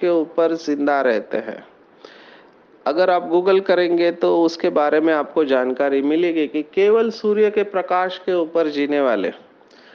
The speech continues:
अब ये कैसे संभव है? तो उन योगियों का एक ही कहना था कि हम भोजन इसलिए लेते हैं कि हमको एनर्जी चाहिए और हम ये एनर्जी सूर्य से ले लेते हैं। बहुत interesting लगा मुझे,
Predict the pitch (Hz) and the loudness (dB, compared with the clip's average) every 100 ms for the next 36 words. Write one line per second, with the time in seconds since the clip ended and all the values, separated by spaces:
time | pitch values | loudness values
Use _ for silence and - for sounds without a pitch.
0 | - - 139 208 220 226 220 220 - 247 | -18 -6 -4 0 -2 0 -2 0 -2 -2
1 | 247 214 208 202 190 185 175 175 - - | 0 0 2 2 2 2 2 0 -4 -14
2 | - _ _ - - - - - 220 233 | -20 _ _ -20 -20 -20 -20 -2 2 4
3 | 247 233 220 202 208 233 220 220 214 185 | 4 4 2 2 2 2 2 2 2 2
4 | 196 - 220 208 175 165 160 156 185 208 | 0 -2 -2 0 2 2 0 0 -2 -2
5 | - 220 202 208 185 156 175 202 202 196 | 0 0 0 -4 0 0 2 2 2 0
6 | - 233 233 220 175 - 151 143 147 196 | 0 2 4 4 0 0 -2 0 2 2
7 | 214 285 - _ - - - _ - 233 | 0 -4 -16 _ -20 -20 -20 _ -4 0
8 | 233 185 202 254 254 240 226 269 277 262 | 0 0 0 2 2 2 2 2 2 0
9 | 254 226 156 117 101 - - - 151 196 | 0 2 2 0 -4 -8 -12 -2 0 2
10 | 190 196 240 240 233 214 190 202 202 233 | 0 -2 -2 2 2 4 2 0 0 -4
11 | 226 - 226 233 226 226 233 247 269 262 | -4 0 2 4 2 2 0 2 2 4
12 | 214 196 139 - 113 - - _ _ - | 2 2 -2 -2 -10 -12 -20 _ _ -20
13 | - - - - 185 233 240 226 214 240 | -20 -20 -20 -6 0 0 0 -2 0 -2
14 | 240 277 254 240 220 214 208 196 196 202 | -2 -2 0 2 2 2 0 0 0 0